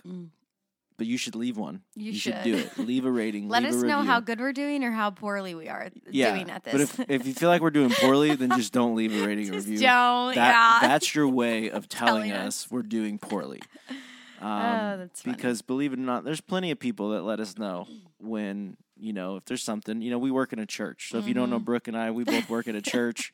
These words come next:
Speaker 2: Um, so there's plenty of people that let us know when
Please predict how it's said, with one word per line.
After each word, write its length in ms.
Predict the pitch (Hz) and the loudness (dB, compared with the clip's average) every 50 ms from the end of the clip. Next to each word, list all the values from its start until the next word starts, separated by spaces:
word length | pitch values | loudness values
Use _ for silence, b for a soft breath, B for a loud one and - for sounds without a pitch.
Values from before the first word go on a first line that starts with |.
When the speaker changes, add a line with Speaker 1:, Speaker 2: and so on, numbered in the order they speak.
| B B B B B B B B B B | B B B B B B B B B B
Speaker 2:
Um, 500 | 90 107 117 117 113 110 110 104 95 95 90 - 92 | -8 -6 -4 -4 -4 -4 -4 -6 -8 -10 -12 -10 -8
so 120 | 95 127 | -4 -2
there's 160 | 143 165 170 - | 0 0 -2 -2
plenty 280 | - - 190 185 190 180 | -2 -2 0 0 2 0
of 60 | 160 | 0
people 300 | - 151 135 107 127 123 | 0 -2 -2 -2 -2 -2
that 100 | 117 110 | -2 -2
let 160 | 101 117 113 | -2 -2 -2
us 160 | 110 113 - | -2 -2 -4
know 420 | 110 113 110 104 101 95 104 98 - | -4 -2 -2 -2 -2 -4 -4 -6 -8
when 460 | - 104 113 113 110 107 104 104 101 | -8 -4 -2 -2 -2 -2 -4 -8 -10